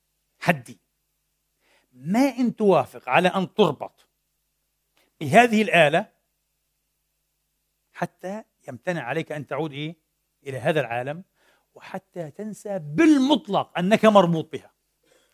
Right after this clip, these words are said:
لن تكتشف بعد ذلك أنك إيه؟ مربوط بهذه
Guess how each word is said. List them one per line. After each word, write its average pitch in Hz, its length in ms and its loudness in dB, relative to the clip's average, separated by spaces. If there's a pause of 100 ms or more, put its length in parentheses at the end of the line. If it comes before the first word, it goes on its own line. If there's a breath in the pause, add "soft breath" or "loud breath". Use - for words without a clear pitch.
(420 soft breath)
لن 269 400 6
تكتشف - 420 0
بعد 185 240 6
ذلك 208 180 4
أنك 196 240 0
إيه؟ 185 120 0
مربوط 185 280 4
بهذه 180 520 4